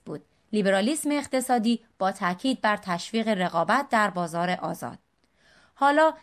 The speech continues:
نیم قرن بعدتر از روزهای منزیس، وکیل و بازرگان سابق مالکوم ترنبل هم در همین قالب سنتی رهبری لیبرال‌ها می‌گنجد. ولی او در اوضاع پرهیاهوی حزب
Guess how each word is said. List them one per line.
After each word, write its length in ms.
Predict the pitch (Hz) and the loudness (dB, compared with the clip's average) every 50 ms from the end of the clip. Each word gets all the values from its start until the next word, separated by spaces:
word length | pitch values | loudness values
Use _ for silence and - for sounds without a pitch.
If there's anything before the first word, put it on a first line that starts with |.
| _ _ | _ _
نیم 300 | 277 294 320 349 359 349 | 0 0 0 0 0 -4
قرن 400 | 294 - 277 269 269 269 269 262 | -2 0 2 4 4 4 4 2
بعدتر 500 | 226 214 220 208 214 214 - - 277 269 | 2 2 4 2 2 0 0 2 4 4
از 160 | 269 262 214 | 4 2 2
روزهای 460 | 214 214 202 190 - - 254 254 254 240 | 0 -2 -2 -2 0 2 2 4 4 2
منزیس، 460 | 214 202 196 196 185 220 277 277 - _ _ _ _ _ | 2 2 0 -2 -2 -2 -4 -4 -6 _ _ _ _ _
وکیل 400 | 233 247 262 254 - 330 339 320 285 | 0 0 0 0 -4 -4 -4 0 2
و 100 | 302 285 | 2 2
بازرگان 680 | 226 202 220 214 202 214 202 196 196 196 240 262 254 262 | 4 4 2 2 4 4 2 2 2 2 2 2 2 0
سابق 480 | 247 - 226 190 185 202 233 233 - | -2 0 0 0 2 2 0 2 2
مالکوم 460 | 214 220 226 226 233 226 - 240 214 208 | 2 4 6 4 4 2 0 -2 -2 -2
ترنبل 520 | 208 - 220 202 202 208 214 277 311 320 | -2 -2 -2 0 0 2 4 2 2 2
هم 240 | 285 302 294 277 277 - - _ _ | 2 0 0 0 -2 -8 -18 _ _
در 160 | 269 277 285 269 | 0 0 0 0
همین 340 | 262 320 359 320 233 196 180 | 0 0 2 2 2 0 0
قالب 400 | - 196 190 190 190 190 196 190 | 0 2 2 2 2 -2 -2 -4
سنتی 680 | 185 - 202 180 180 180 180 180 180 - 226 208 196 | -4 -4 -4 -2 -2 -2 -2 -2 -2 -2 0 0 2
رهبری 500 | 190 180 170 175 175 175 175 180 196 185 | 2 0 -2 0 -2 -2 -2 0 0 0
لیبرال‌ها 580 | 185 180 170 170 170 170 170 170 170 185 208 | 0 -2 -2 -2 0 0 0 -2 0 -2 -2
می‌گنجد. 560 | 180 180 - - 151 151 139 131 - - - - _ _ _ _ _ _ | -2 -2 -4 -6 -8 -10 -8 -8 -8 -8 -8 -10 _ _ _ _ _ _
ولی 280 | - 240 269 302 294 302 | 2 2 4 4 2 0
او 220 | 311 277 294 277 - - _ _ _ | 0 -2 -4 -4 -4 -10 _ _ _
در 220 | - 226 233 247 - | 2 2 2 2 2
اوضاع 420 | - 240 254 254 233 302 330 330 330 | 2 2 4 4 4 4 6 6 4
پرهیاهوی 840 | 320 - 254 226 214 190 214 214 214 208 202 208 196 285 349 349 | 4 2 0 0 0 2 0 2 2 2 0 0 0 0 -2 0
حزب 340 | 359 320 277 277 262 240 | 0 0 0 0 0 -2